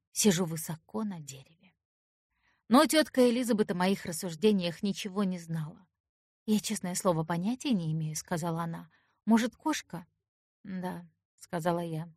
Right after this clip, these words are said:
"Я так и думала, что вы кошка. Но сейчас вам, пожалуй, стоит призвать на помощь своего внутреннего лиса". Тут я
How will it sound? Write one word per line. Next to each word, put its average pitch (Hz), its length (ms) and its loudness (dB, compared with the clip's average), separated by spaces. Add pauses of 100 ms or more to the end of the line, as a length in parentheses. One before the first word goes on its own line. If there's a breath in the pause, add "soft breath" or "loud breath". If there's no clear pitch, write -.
(500)
"Я 226 160 6
так 233 180 0
и 240 40 4
думала, 190 420 2
что 160 200 -6
вы 165 120 -4
кошка. 165 580 -2 (520)
Но 214 140 4
сейчас 233 440 4
вам, 196 140 8
пожалуй, 196 460 4
стоит 202 420 2
призвать 196 460 2
на 175 100 2
помощь 180 420 -2
своего 190 480 2
внутреннего 180 800 0
лиса". 160 440 -2 (640)
Тут 247 200 0
я 202 300 6